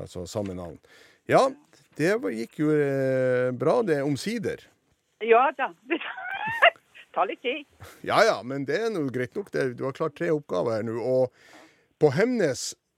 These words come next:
Speaker 1: i Aurskog-Høland så får du se en video som er førtiåtte år gammel. Den viser en skøyteløper i oransje drakt som kommer ut på vekslingssida fra ytre bane. Men i stedet for å krysse,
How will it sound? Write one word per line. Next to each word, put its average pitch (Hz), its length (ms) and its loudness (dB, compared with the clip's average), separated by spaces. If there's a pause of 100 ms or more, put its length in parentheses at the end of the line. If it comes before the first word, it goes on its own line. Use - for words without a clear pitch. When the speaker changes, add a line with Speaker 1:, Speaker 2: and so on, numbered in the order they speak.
Speaker 1:
i 139 140 -2
Aurskog-Høland 123 720 -2
så 135 100 -4
får 165 160 -2
du 175 100 -2
se 175 220 -4
en 160 240 -2
video 131 640 -4
som 123 300 -8
er 123 100 -8
førtiåtte - 840 -8
år 107 260 -4
gammel. 73 300 -16 (1600)
Den 160 160 6
viser 202 400 -4
en 156 160 0
skøyteløper 180 920 -2
i 135 220 -6 (260)
oransje 143 580 -2
drakt - 540 -8
som - 260 -10
kommer 139 480 -6
ut 156 140 -4
på 110 160 -6
vekslingssida 139 960 -6 (320)
fra - 300 -4
ytre - 380 -6
bane. 110 440 -2 (340)
Men 139 120 2
i 156 80 4
stedet 202 320 0
for 160 120 -2
å 156 80 -2
krysse, - 380 -8